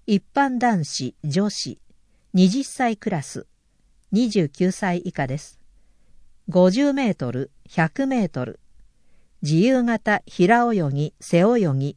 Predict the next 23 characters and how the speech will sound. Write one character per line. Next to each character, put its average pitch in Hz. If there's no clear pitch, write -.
バ 196
タ 226
フ 147
ラ 117
イ。 -
二 180
百 277
メ 269
ー 165
ト 123
ル、 -
個 151
人 240
メ 233
ド 165
レ 92
ー。 -
三 269
十 262
歳 247
ク -
ラ 170
ス、 -